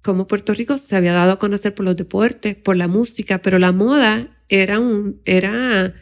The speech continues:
una oportunidad de también presentar lo que era Puerto Rico. Y así es que consigo que ellos me den un auspicio.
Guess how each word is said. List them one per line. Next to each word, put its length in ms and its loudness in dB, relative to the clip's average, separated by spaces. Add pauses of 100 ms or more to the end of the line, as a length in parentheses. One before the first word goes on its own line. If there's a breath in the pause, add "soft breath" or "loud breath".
(160 soft breath)
una 220 2
oportunidad 680 0
de 80 0
también 360 0
presentar 600 0
lo 140 0
que 100 -4
era 160 -2
Puerto 380 -2
Rico. 500 -2 (540 soft breath)
Y 160 2
así 280 0
es 200 0
que 200 -4
consigo 880 -2 (160)
que 260 0
ellos 200 0
me 160 -2
den 480 -4
un 180 0
auspicio. 760 -4